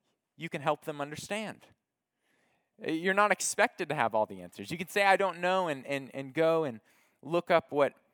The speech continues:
question they might be asking, or ask another Christian at church what they might be asking. But we've all been the eunuch at one point.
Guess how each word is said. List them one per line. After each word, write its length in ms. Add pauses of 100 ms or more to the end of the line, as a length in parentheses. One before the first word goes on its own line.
(680)
question 420
they 140
might 260
be 140
asking, 420
or 100
ask 360
another 260
Christian 500
at 140
church 480
what 180
they 120
might 240
be 120
asking. 500 (880)
But 180
we've 280
all 280
been 300
the 60
eunuch 340
at 160
one 160
point. 240